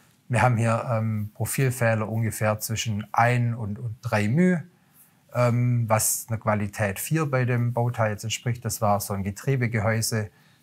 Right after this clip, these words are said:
mit Modul, äh, null Komma sechs, äh, das habe ich gar nicht hier.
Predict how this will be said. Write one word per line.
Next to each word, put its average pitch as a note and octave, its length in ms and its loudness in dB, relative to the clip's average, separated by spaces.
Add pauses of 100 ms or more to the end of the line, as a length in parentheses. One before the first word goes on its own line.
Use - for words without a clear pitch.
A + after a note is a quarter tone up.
mit A2+ 220 -2
Modul, A2 640 0
äh, G#2 160 0
null G#2+ 220 -2
Komma A2 340 -2
sechs, - 680 -6
äh, A#2 200 -4
das A2 160 -10
habe G#2+ 140 -6
ich A2 60 -12
gar G#2 120 -6
nicht A#2+ 160 -2
hier. E3 220 -4